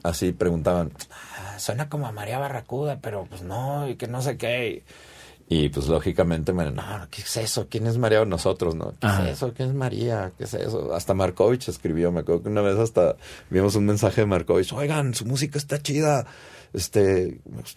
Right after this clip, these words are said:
Speaker 1: a ver si un día nos vemos, a ver si los produzco".
Speaker 2: ¿A poco?
Speaker 1: Y no sé qué. Sí, güey. Y nos, "Ah, muchas gracias, qué bueno que te gustó". Pero así haciéndonos bien pendejos siempre, güey, porque estábamos como en el, "No, güey, pues es que, este, pues somos rockeros, güey, o sea,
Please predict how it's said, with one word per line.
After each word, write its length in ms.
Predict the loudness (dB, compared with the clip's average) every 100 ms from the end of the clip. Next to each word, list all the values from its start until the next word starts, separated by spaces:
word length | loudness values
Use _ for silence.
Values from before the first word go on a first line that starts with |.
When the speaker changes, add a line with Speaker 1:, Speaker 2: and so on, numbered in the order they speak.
| -6
Speaker 1:
a 80 | -4
ver 160 | -2
si 120 | 0 2
un 100 | 4
día 100 | 4
nos 160 | 2
vemos, 460 | 0 0 0 0 2
a 60 |
ver 120 | 2 2
si 100 | 2
los 160 | 2
produzco". 440 | 2 4 4 6 6
Speaker 2:
¿A 40 |
poco? 420 | 6 6 8 8 8
Speaker 1:
Y 40 |
no 160 | 6 6
sé 160 | 4
qué. 140 | 2 2
Sí, 280 | 4 6
güey. 300 | 8 8 8 4 -2 -4 -6
Y 40 | 4
nos, 160 | 4 4
"Ah, 240 | 2 4
muchas 280 | 4 4 4
gracias, 480 | 4 2 4 4 4
qué 120 | 4
bueno 180 | 4 4
que 100 | 4
te 120 | 2
gustó". 580 | 2 4 6 8 6 4 0 2 4
Pero 120 | 6 8
así 120 | 8
haciéndonos 420 | 8 8 8 8
bien 180 | 6 4
pendejos 480 | 4 6 6 6 4
siempre, 320 | 4 6 4
güey, 240 | 4 -2 -6 0
porque 640 | 2 6 8 8 6 4 0
estábamos 500 | 2 4 6 6 2
como 180 | 2 2
en 100 | 2
el, 160 | 2
"No, 320 | 0 -2 -2 0
güey, 160 | 0
pues 180 | 0 -4
es 100 | 0
que, 280 | 6 6 4 -4 -20 -20 -20 -20 -10
este, 560 | -4 -4 4 6 6 6
pues 120 | 2
somos 220 | 0 2 4
rockeros, 600 | 2 2 2 4 4 4
güey, 320 | 2 0 -2
o 40 |
sea, 360 | 0 0 0